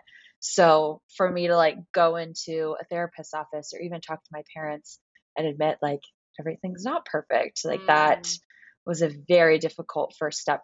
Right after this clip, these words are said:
Speaker 1: for me, um, but a very necessary step, one that I definitely needed and kind of helped me, like, be able to learn how to, how to cope and how to deal. That was really, um, where I started, like, learning those mechanisms.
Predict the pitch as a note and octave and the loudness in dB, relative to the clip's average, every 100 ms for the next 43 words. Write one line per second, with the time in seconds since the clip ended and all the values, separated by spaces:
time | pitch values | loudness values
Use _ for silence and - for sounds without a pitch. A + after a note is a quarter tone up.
0 | - D3 D#3 C#3+ E3 - - - - E3+ | -6 -10 -8 -10 -10 -14 -20 -20 -2 2
1 | D#3+ D3+ D3 D#3+ - _ F3+ D#3+ - - | 4 2 -2 -12 -18 _ 2 2 0 -8
2 | _ E3 E3+ D#3+ D#3+ A#3 - G#3 E3 D#3 | _ -4 -2 0 0 -2 -2 -6 -4 -4
3 | D#3+ - D3+ D3+ - D#3+ E3 D#3+ D#3 D3+ | -6 -8 -8 -8 -10 -8 -8 -6 -6 -4
4 | D#3+ - D#3+ D#3 D3+ D#3 D#3 D#3 D#3 D3+ | -8 -8 -10 -8 -4 0 0 -2 -8 -10
5 | _ _ _ - D#3+ D#3 - D#3+ - D#3 | _ _ _ -8 -4 -4 -2 -4 -4 -8
6 | D#3 D#3 D#3 - _ - G2+ - - D#3+ | -6 -6 -10 -16 _ -8 -8 -8 -10 -6
7 | C3+ D#3 D3+ - D3+ D3+ D3+ D3 D3+ _ | -4 -4 -6 -6 -4 -2 -2 -6 -10 _
8 | - - E3 D#3+ - - D#3 D3+ - - | -10 4 6 6 2 -6 -6 -8 -8 0
9 | A3 G#3+ D#3 C#3 - E3 F3 E3+ D#3+ D3+ | 0 0 -4 -6 -6 -2 0 0 -2 -4
10 | D3 D#3 - E3+ D#3 D#3 D#3 D3+ - - | -2 -2 -2 -4 -2 0 0 -2 -4 -16
11 | - _ - D3+ D3 D#3+ D#3 _ _ E3 | -20 _ -2 -2 -2 -8 -12 _ _ -2
12 | D#3+ D#3 D#3 D#3 D3+ D3+ - - D#3+ D#3 | 0 0 -2 -6 -4 -4 -8 -10 -10 -8
13 | D#3 D3+ D3+ E3 - - - G#2 A2 F3+ | -8 -8 -10 -12 -12 -12 -8 -6 -6 -6
14 | - | -10